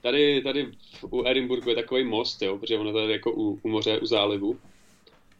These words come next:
A když se jede jako poprvé přes most, to znamená někam na sever, když jsme jeli hrát s nějakým jako s Aberdeenem nebo s Dundee,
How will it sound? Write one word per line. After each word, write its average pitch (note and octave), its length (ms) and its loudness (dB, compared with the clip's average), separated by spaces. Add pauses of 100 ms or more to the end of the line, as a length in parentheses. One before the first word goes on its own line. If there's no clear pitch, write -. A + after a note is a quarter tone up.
(140)
A G#2 180 0
když A2 160 -6
se B2 100 -4
jede A#2+ 120 2
jako B2+ 180 -2
poprvé B2 360 -6
přes A2+ 200 -4
most, G#2+ 240 -6
to A2 100 -10
znamená G#2+ 260 0
někam A2+ 220 0
na G#2 100 0
sever, G#2+ 400 0
když A2 140 -2
jsme A2 160 -2
jeli G#2+ 180 0
hrát G#2+ 260 2
s - 80 -6
nějakým G#2 360 -2
jako G#2 440 2
s - 280 -6
Aberdeenem A#2 580 0
nebo A#2 200 -4
s A2+ 80 -4
Dundee, G#2 460 -4